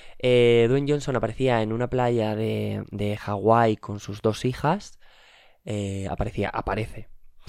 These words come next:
Em, os voy a dejar el vídeo abajo en la descripción para que le echéis un vistacillo. Em, y él da la noticia de que el live action de Vaiana, mm, se ha puesto en marcha,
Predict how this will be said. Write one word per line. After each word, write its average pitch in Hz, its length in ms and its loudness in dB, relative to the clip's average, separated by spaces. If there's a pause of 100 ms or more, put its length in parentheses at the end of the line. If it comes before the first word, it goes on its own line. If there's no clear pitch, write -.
(400)
Em, 101 1000 -4 (600)
os 107 140 -2
voy 113 100 4
a 113 40 8
dejar 113 240 2
el 107 140 2
vídeo 107 440 2
abajo 101 580 -4
en 101 100 -4
la 104 100 -4
descripción 104 600 -6
para - 260 -12
que 104 260 -6
le 101 140 -8
echéis 107 220 -10
un 113 100 -6
vistacillo. 117 640 -6 (600)
Em, 117 800 2
y 180 200 6
él 131 280 4 (260)
da 110 200 2
la - 100 -4
noticia 127 400 0
de 160 140 0
que 110 400 0
el 101 840 -4
live 107 140 -6
action 135 220 -6
de 120 60 2
Vaiana, 127 420 2 (420)
mm, 98 160 -10
se 104 160 -12
ha 101 60 -12
puesto 110 220 -2
en 113 60 0
marcha, 170 460 -2